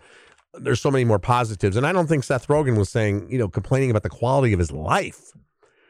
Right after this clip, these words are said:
or all the great things that have happened to him. He was just being honest and saying, you know,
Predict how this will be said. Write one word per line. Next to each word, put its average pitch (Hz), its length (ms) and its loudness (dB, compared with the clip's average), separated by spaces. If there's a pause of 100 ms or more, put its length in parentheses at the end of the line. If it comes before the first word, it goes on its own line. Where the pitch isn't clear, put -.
(160)
or 107 500 4
all 123 200 2
the 117 100 0
great 127 280 0
things 101 220 0
that 87 100 0
have 76 100 -2
happened 76 320 -4
to 82 100 4
him. 117 120 4
He 135 100 4
was 214 160 0
just 190 220 -4
being 180 260 2
honest 151 420 0
and 95 140 2
saying, 117 400 2
you 131 80 4
know, 120 340 2